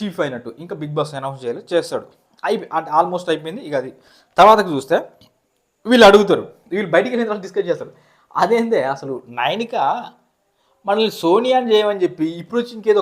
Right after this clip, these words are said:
కథ చెప్తుంది ఏంది, అదేదో చేద్దాం అనుకుని, ఇదేదో చేద్దాం అనుకున్నది. అమ్మ, భలే తే-, భలే ఉందేమే అమ్మ. ఏదో అనుకున్నాం కానీ మన మీద భలే గేమ్ ఆడింది కదా అనుకున్నా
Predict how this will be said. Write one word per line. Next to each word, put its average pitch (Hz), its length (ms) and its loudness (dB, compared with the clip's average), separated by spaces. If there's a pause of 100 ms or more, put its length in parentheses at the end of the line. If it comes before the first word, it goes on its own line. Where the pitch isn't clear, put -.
కథ 165 200 -2
చెప్తుంది 175 340 -6
ఏంది, 147 200 -6 (140)
అదేదో 147 320 -4
చేద్దాం 147 260 -4
అనుకుని, 143 220 -14
ఇదేదో 135 240 -12
చేద్దాం 139 260 -8
అనుకున్నది. 123 360 -16 (160)
అమ్మ, 123 160 -16 (800)
భలే 131 220 -4
తే-, 127 200 -2 (120)
భలే 131 160 -4 (100)
ఉందేమే 143 340 -8
అమ్మ. 123 120 -14 (480)
ఏదో 165 220 2
అనుకున్నాం 151 400 -6
కానీ 147 180 -6 (480)
మన 147 180 -2
మీద 165 120 0 (120)
భలే 139 180 -2 (180)
గేమ్ 147 220 -6
ఆడింది 135 280 -8
కదా 147 120 -8 (500)
అనుకున్నా 127 300 -14